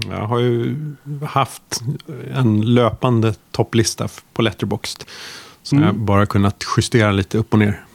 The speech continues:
Speaker 1: Men som jag sa tidigare så är plat-, plats tre till någonstans trettiofem kanske är helt och hållet utbytbara.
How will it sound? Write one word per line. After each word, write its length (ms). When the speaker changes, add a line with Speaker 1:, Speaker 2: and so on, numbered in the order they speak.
Speaker 1:
Men 360
som 440
jag 100
sa 160
tidigare 480
så 240
är 120
plat-, 360
plats 260
tre 260
till 260
någonstans 420
trettiofem 520
kanske 340
är 960
helt 220
och 60
hållet 220
utbytbara. 520